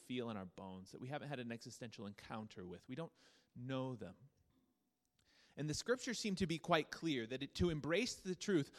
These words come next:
one must know Christ in this way. One must have had, um,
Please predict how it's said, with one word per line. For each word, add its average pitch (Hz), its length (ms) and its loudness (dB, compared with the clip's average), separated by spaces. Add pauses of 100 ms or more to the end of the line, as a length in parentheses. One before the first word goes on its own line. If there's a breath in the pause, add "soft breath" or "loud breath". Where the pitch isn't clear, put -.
(120 loud breath)
one 196 200 4
must 165 260 2
know 175 300 6
Christ 175 500 4
in 165 220 0
this 156 240 2
way. 131 300 2 (200 loud breath)
One 185 180 4
must 226 260 -2
have 202 140 4
had, 170 280 4 (260 loud breath)
um, 143 180 2